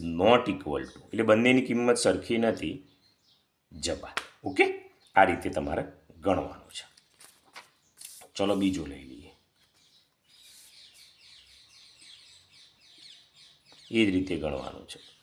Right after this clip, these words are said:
તો એ ભાગ્યા કૌંસમાં બી વત્તા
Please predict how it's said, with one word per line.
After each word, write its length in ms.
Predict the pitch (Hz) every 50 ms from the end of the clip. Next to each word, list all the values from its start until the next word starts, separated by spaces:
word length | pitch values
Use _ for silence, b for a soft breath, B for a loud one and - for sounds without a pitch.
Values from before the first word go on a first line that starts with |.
| _ _ _ -
તો 60 | 92 - - - _ -
એ 680 | 92 104 110 110 113 113 117 117 120 120 117 117 117 110 113 -
ભાગ્યા 600 | - 95 101 208 - - 87 76 71 73 80 90 127 - _ _ _ _ _ _ _ _ _ _ _ _
કૌંસમાં 680 | - 98 92 92 95 92 - - 101 101 104 104 95 95
બી 400 | 92 95 98 101 104 104 104 104
વત્તા 560 | 95 78 76 76 - - _ - - 92 110